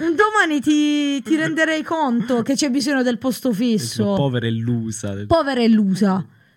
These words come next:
Speaker 1: È esattamente questo. Ed è esattamente la risposta tanto al perché filosofia, quanto al, eh, perché mettere così tanta carne sul fuoco,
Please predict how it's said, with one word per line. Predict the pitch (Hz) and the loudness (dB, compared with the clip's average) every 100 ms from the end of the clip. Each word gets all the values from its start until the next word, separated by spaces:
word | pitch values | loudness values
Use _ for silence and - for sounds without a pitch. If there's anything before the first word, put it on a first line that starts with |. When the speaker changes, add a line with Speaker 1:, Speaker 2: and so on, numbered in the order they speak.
| _ _ | _ _
Speaker 1:
È | 320 | -2
esattamente | 370 415 403 427 415 349 277 | -2 -4 -4 -4 -4 -6 -6
questo. | 233 214 196 - 220 202 185 _ _ _ - | -4 -4 -6 -8 -6 -4 -6 _ _ _ -2
Ed | 381 | 0
è | 392 | 2
esattamente | 330 349 349 415 320 220 247 - 311 285 - | 2 0 0 2 2 2 2 2 2 2 0
la | 277 | 2
risposta | 320 320 - - 208 220 - 269 262 | 2 0 -4 -4 -4 -4 -2 0 0
tanto | 262 330 339 311 | 0 -2 -2 -2
al | 269 254 254 247 240 | -2 0 0 0 0
perché | 262 233 262 | -2 -2 -4
filosofia, | 240 233 220 226 233 202 202 220 233 - _ _ _ | -4 -2 -2 0 -2 2 2 2 0 -6 _ _ _
quanto | 320 294 277 277 277 | -4 -2 -2 -2 0
al, | 254 240 247 | 2 2 2
eh, | 240 226 - _ _ _ _ - 247 247 240 240 233 220 220 220 | 2 2 -4 _ _ _ _ -4 0 2 2 2 2 0 0 0
perché | 220 302 - 311 285 262 254 - _ _ - | 0 -2 -4 -4 -2 -2 -4 -10 _ _ -6
mettere | 262 269 254 240 | -6 -4 -4 -4
così | 247 247 240 | -4 -6 -6
tanta | 262 240 240 | -4 -4 -4
carne | 226 226 233 | -4 -4 -4
sul | 226 233 | -4 -4
fuoco, | 196 226 202 202 214 226 | -6 -4 -2 -2 0 -2